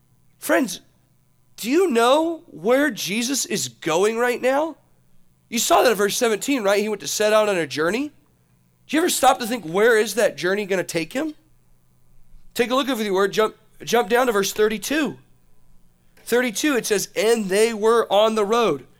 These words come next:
going up to Jerusalem. And Jesus was walking ahead of them. And they were amazed, and those followed were afraid. Taking the twelve again, he began to say to them and tell them what was gonna happen, saying,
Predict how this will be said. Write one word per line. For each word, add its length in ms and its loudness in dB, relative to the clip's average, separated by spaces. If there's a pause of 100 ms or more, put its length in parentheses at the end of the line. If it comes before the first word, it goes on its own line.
(380)
going 440 2
up 240 2
to 200 -6
Jerusalem. 680 -2 (460)
And 160 -4
Jesus 460 0
was 180 -4
walking 440 2
ahead 320 2
of 140 0
them. 220 -4 (280)
And 200 -2
they 160 4
were 240 2
amazed, 840 -2
and 100 -4
those 220 0
followed 320 4
were 160 0
afraid. 800 -2 (260)
Taking 220 -2
the 80 -2
twelve 200 4
again, 200 -2
he 100 -6
began 320 -4
to 260 -8
say 300 -2
to 100 -6
them 180 -2
and 100 -6
tell 180 0
them 100 0
what 60 -4
was 120 -6
gonna 140 -4
happen, 360 -2
saying, 340 -4